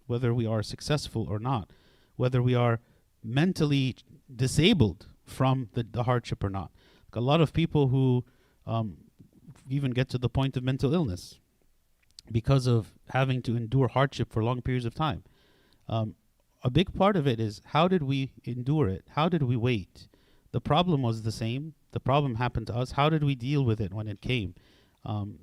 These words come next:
that can definitely make a big difference. Um, patience for God's guidance to be revealed. In Psalm twenty-five, verse five, it says, "Lead me in your truth and teach me,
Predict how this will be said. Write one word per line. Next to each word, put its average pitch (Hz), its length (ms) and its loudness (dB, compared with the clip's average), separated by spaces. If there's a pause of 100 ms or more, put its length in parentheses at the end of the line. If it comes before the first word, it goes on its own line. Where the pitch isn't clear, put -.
that 101 140 -6
can 120 180 -4
definitely 110 360 -4
make 107 340 -8
a 107 40 -12
big 104 200 -8
difference. - 520 -10 (1040)
Um, 123 380 0 (520)
patience 180 540 4
for 147 480 2 (260)
God's 143 300 2
guidance 143 480 0
to 117 100 -2
be 120 140 0
revealed. 104 540 -2 (1160)
In 110 120 -6
Psalm 139 260 0
twenty-five, 123 540 -2
verse 107 180 -4
five, 120 320 0
it 113 80 -4
says, 107 220 -4
"Lead 151 260 -2
me 151 140 0
in 123 120 -4
your 113 120 0
truth 143 340 -2
and 107 120 -6
teach - 300 -6
me, 127 200 -4